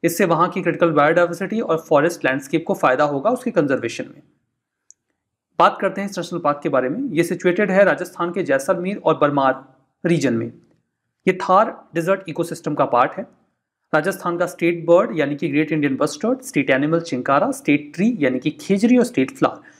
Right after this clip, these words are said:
यानी कि रोहिडा आपको इस नेशनल पार्क में मिल जाएंगे। यहाँ पे आपको स्पिनी टेल लिजर्ड,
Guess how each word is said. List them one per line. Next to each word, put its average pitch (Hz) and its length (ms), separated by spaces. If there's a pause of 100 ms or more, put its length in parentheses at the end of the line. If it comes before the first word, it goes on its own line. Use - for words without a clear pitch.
(140)
यानी 139 100
कि 139 120
रोहिडा 147 340 (440)
आपको 170 380
इस 170 240
नेशनल 147 240
पार्क 131 240
में 202 80
मिल 151 120
जाएंगे। 117 380 (800)
यहाँ 170 180
पे 180 120
आपको 160 260
स्पिनी 170 340
टेल 151 200
लिजर्ड, 156 640